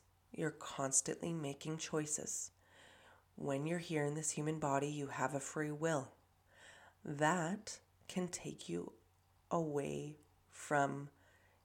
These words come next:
your soul contract, your soul plan. It happens to everybody. It has happened to everybody. I won't say everybody, but if you're listening, it's probably happened to you. That you've been taken away from your soul plan in a life.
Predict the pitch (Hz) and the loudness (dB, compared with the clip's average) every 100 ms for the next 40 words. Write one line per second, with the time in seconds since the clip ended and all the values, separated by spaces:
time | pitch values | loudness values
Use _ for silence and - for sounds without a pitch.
0 | - 147 139 - 135 135 147 143 139 143 | -4 0 2 2 2 2 0 0 2 0
1 | 139 - 143 - 139 135 135 - 135 131 | 0 -2 0 2 2 2 0 0 2 4
2 | 131 131 - _ _ _ _ _ _ _ | 2 -2 -10 _ _ _ _ _ _ _
3 | _ _ _ - 165 160 147 143 - 139 | _ _ _ 0 4 4 4 4 4 4
4 | 139 139 139 - - 143 143 135 - 131 | 4 4 4 4 8 8 8 2 0 -2
5 | 131 - 135 135 - 139 - - - 160 | 2 2 4 2 2 0 -4 -2 6 8
6 | 160 156 - - - - - - - - | 8 6 4 2 -2 -2 -4 -4 -6 -6
7 | - - - - - - _ - - - | -10 -18 -16 -16 -18 -20 _ -20 -20 -20
8 | - - - - 202 202 147 135 - 123 | -20 -20 -10 4 6 8 8 8 6 4
9 | 117 - 117 71 - - - - - - | 2 0 0 0 0 0 -2 -6 -8 -12
10 | _ - - - - - - - 156 160 | _ -20 -20 -20 -20 -16 -10 -8 4 6
11 | 165 151 - 147 135 185 220 220 185 175 | 6 4 4 2 4 6 8 8 8 8
12 | 170 170 156 - 143 143 - 131 135 139 | 4 2 2 4 4 4 4 4 4 2
13 | 143 143 143 147 143 - | 2 2 4 2 0 -4